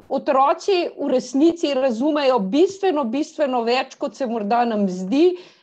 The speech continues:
Jaz se ukvarjam tudi z otroci v vrtcu in lahko jim tudi v vsem, o biodiverziteti, o evoluciji, vsem jim lahko poveš, ampak se moraš spustiti na njihovo raven.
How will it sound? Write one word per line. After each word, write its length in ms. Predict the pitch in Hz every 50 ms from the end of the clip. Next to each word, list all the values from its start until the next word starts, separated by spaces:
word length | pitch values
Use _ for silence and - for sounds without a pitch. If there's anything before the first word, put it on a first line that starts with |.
| - -
Jaz 240 | 269 277 269 269 - -
se 160 | 262 233 233
ukvarjam 720 | 226 240 - 233 - 247 233 220 226 240 254 233 202 196 -
tudi 320 | 339 370 381 349 349 320 277
z 100 | 247 277
otroci 480 | 277 247 302 254 262 254 269 262 - 302
v 160 | 240 240 254 226 247
vrtcu 440 | 254 247 254 262 - - 269 254 247 - - 247
in 160 | 247 233 240 240 240 - - - - - _ _ - - -
lahko 420 | 277 302 311 311 - - 339 381
jim 300 | 381 403 403 359 359 302 - - _ _ _ _ _
tudi 440 | - 381 427 - - - - - 269
v 80 | 294 311 - - 330
vsem, 420 | 330 - - - 427 403 349 277 277 320
o 80 | 294 269 -
biodiverziteti, 1040 | 330 370 - 330 277 339 285 330 302 262 247 294 240 - 302 285 285 - - 285 269
o 180 | - 349 370 359
evoluciji, 720 | 359 359 359 269 294 320 294 269 302 311 - - 294 277 285
vsem 440 | 285 285 - - 494 494 494 440 427
jim 120 | 403 381 370 359
lahko 300 | 370 - - 370 381 381
poveš, 460 | 392 285 262 233 330 392 453 370 - -
ampak 320 | 302 330 349 392 403 -
se 120 | - 339
moraš 300 | 277 262 320 370 370 - -
spustiti 420 | - 311 - - - 302 320 349 359
na 80 | 302
njihovo 480 | 262 254 262 262 - 294 254 233 254 226
raven. 400 | 214 185 170 165 156 147 151